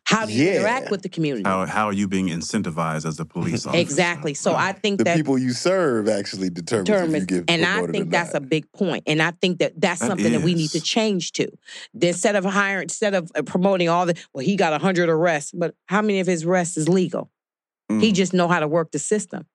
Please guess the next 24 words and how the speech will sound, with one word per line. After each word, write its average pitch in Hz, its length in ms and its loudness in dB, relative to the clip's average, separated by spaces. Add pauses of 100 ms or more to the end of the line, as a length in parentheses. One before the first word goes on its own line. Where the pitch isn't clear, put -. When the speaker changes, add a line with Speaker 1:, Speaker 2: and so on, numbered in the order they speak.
(120)
Speaker 1:
He 214 140 6
know 190 200 4
how 175 120 0
the 156 80 -6
system 180 320 -2
is 156 140 0
worded 196 220 0
because 160 220 2
the 156 80 -2
system 226 440 0
is 151 120 0
not 160 200 0
worded 175 320 0
for 175 240 0
us. 185 560 -2 (100)
Speaker 3:
Right. 147 340 -4 (220)
Speaker 1:
That's 190 240 2
why 220 80 0
we 196 140 0
have 185 180 0
to 165 60 -2
get 170 220 0
in 165 80 0
a, 156 40 -2